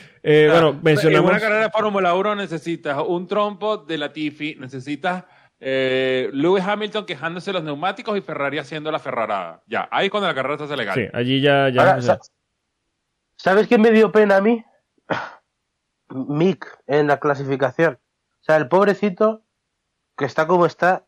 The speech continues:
Speaker 3: el, el viernes por la mañana no le dejaron correr.
Speaker 1: Sí.
Speaker 3: Por la tarde, en neumáticos experimentales, o sea, un entrenamiento a la basura.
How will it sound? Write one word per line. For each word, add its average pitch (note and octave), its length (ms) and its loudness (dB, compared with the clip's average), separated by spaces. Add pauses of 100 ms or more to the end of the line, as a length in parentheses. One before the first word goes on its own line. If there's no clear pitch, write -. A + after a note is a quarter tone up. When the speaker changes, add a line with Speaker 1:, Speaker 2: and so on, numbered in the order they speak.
(320)
Speaker 3:
el, D3 300 0
el D3 320 -2
viernes F#3+ 380 2
por F3 200 0
la E3 80 4
mañana G3 340 2
no F3 120 4
le E3+ 80 2
dejaron D#3+ 340 2
correr. A#2 340 -2 (260)
Speaker 1:
Sí. A2+ 160 -8 (500)
Speaker 3:
Por D#3 180 4
la E3 160 4
tarde, G#3 640 2 (340)
en D3+ 160 0
neumáticos D#3+ 400 2
experimentales, C#3 640 2
o A#2 60 -6
sea, C3 120 -2
un C3+ 80 0
entrenamiento C#3+ 420 0
a - 20 4
la D3+ 80 6
basura. A#2+ 340 -2